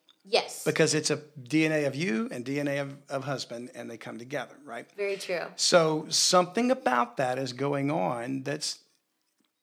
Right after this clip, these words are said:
Speaker 2: it's genetic. It really is. So watch this.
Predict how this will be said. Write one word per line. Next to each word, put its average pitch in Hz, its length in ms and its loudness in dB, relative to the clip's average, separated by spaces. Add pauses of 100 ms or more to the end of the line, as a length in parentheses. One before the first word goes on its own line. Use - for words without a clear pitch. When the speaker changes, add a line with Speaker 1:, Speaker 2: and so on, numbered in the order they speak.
(120)
Speaker 2:
it's 147 280 2
genetic. - 640 2 (320)
It 123 100 -6
really 147 260 0
is. - 200 -2
So 120 180 -4
watch 135 300 -2
this. 113 260 -8